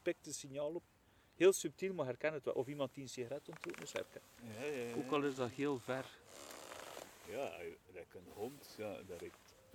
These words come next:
Speaker 2: dat ruikt veertigduizend keer beter
Speaker 1: Ja,
Speaker 2: dan een
Speaker 1: ja,
Speaker 2: mens, hè.
Speaker 1: ja.
Speaker 2: Dat is,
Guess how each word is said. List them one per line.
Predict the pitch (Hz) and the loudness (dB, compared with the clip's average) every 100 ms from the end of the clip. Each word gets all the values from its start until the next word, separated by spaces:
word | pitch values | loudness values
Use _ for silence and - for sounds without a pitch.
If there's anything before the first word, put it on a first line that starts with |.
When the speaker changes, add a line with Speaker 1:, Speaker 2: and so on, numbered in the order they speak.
| - | -14
Speaker 2:
dat | 87 | -12
ruikt | 82 - - | -12 -14 -10
veertigduizend | 113 107 - 92 90 98 98 92 87 - | -6 -6 -8 -14 -6 -6 -6 -10 -18 -8
keer | 120 131 101 | -6 -6 -6
beter | 117 135 | -4 10
Speaker 1:
Ja, | 135 185 | 10 10
Speaker 2:
dan | 175 | 4
een | 104 117 | -2 0
Speaker 1:
ja, | 139 | 0
Speaker 2:
mens, | 160 | 0
hè. | 123 | -4
Speaker 1:
ja. | |
Speaker 2:
Dat | |
is, | 120 | -4